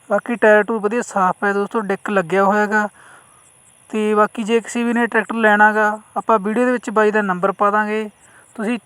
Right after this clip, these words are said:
ਟਰੈਕਟਰ ਸੰਬੰਧੀ ਕੋਈ ਵੀ ਜਾਣਕਾਰੀ ਲੈ ਸਕਦੇ ਹੋ। ਟਰੈਕਟਰ ਨੂੰ ਚਲਾ ਕੇ, ਵਾਹ ਕੇ, ਚੈੱਕ ਕਰਕੇ ਲਿਜਾ ਸਕਦੇ ਹੋ। ਬਾਕੀ ਇਹ ਬਰਨਾਲੇ ਏਰੀਆ ਦੇ ਵਿੱਚ ਸਾਨੂੰ ਟਰੈਕਟਰ ਮਿਲੂਗਾ ਦੋਸਤੋ, ਪੰਜਾਬ ਨੰਬਰ ਟਰੈਕਟਰ ਹੈਗਾ। ਤੇ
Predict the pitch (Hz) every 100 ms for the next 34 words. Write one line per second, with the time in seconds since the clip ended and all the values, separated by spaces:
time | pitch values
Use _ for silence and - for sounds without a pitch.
0 | - 214 - 233 233 226 247 247 240 254
1 | 233 220 - 220 208 190 185 202 220 202
2 | 202 - 220 208 202 202 202 196 220 202
3 | 226 254 220 214 202 214 202 208 185 180
4 | 175 214 196 226 226 - _ _ - -
5 | - - - 214 - 254 208 214 220 208
6 | 214 233 233 233 - - 226 220 214 254
7 | 247 220 214 220 226 - 247 240 233 -
8 | _ - 208 208 208 220 214 220 - 196
9 | - 220 220 226 220 - _ _ _ _
10 | _ _ _ _ _ _ _ _ - 208
11 | 208 208 196